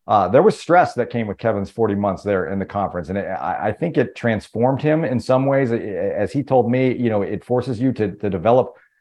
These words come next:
crocodile skin because you take a lot of arrows and, and a lot of shots from a lot of different directions. And you better learn as a leader how to, um, take constructive criticism, how to brush off things that, that you don't really need to absorb. That is just people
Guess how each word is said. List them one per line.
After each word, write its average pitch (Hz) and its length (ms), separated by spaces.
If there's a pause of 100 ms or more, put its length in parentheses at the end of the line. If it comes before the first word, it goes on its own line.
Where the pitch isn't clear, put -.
(140)
crocodile 127 480
skin 123 360
because 113 220
you 101 80
take 117 220
a 107 60
lot 110 240
of 127 280
arrows 120 460
and, 104 100
and 104 300
a 101 60
lot 113 160
of 117 60
shots 131 300
from 113 140
a - 20
lot 110 180
of 113 60
different 110 220
directions. 117 480
And 107 100
you 107 80
better 117 320
learn 135 300
as 107 140
a 104 60
leader 120 560 (300)
how 120 160
to, 123 480 (220)
um, 104 380
take 127 200
constructive 131 500
criticism, 139 580
how 127 180
to 113 80
brush 117 320
off 123 220
things 123 260
that, 113 220
that 98 140
you 98 80
don't 110 260
really 117 240
need 113 320
to 135 140
absorb. 131 400
That 107 120
is 98 120
just 110 240
people 117 420